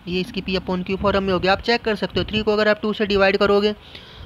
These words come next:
तो यही आपका decimal expansion आने वाला है, ज़ीरो पॉइंट सिक्स सिक्स सिक्स and so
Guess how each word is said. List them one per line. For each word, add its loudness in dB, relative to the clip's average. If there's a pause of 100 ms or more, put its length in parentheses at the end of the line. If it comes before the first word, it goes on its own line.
(200)
तो 0
यही 2
आपका 2
decimal 0
expansion -4
आने -2
वाला -2
है, -2
ज़ीरो -4
पॉइंट -6
सिक्स -6
सिक्स -8
सिक्स -4
and -6
so -10